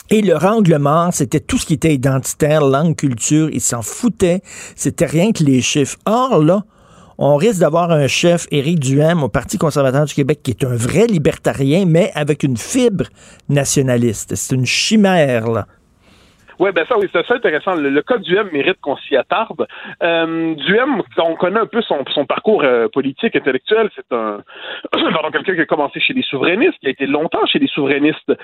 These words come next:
Speaker 2: euh, au Parti québécois, au Bloc québécois, qui a ensuite migré, euh, après l'échec référendaire de quatre-vingt-quinze, vers, euh, ce qu'on pourrait appeler, euh, à l'époque, c'était le Parti réformiste,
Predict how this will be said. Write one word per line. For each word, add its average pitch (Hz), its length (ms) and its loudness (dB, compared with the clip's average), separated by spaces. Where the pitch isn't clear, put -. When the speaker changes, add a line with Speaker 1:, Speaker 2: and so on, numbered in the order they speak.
Speaker 2:
euh, 120 760 2
au 110 80 0
Parti - 240 -6
québécois, 190 480 0
au 170 60 0
Bloc 127 240 -4
québécois, 165 460 -2
qui 185 60 0
a 175 60 2
ensuite - 220 -8
migré, 196 640 0
euh, 131 200 4
après - 200 -4
l'échec - 320 -2
référendaire 147 500 -2
de 139 80 -2
quatre-vingt-quinze, 143 720 -4
vers, 156 640 0
euh, 120 160 2
ce - 80 -14
qu'on 156 160 -2
pourrait 143 160 0
appeler, 170 320 2
euh, 127 240 2
à 120 60 0
l'époque, 135 240 -2
c'était - 100 -8
le 135 60 -8
Parti - 240 -4
réformiste, 160 420 -4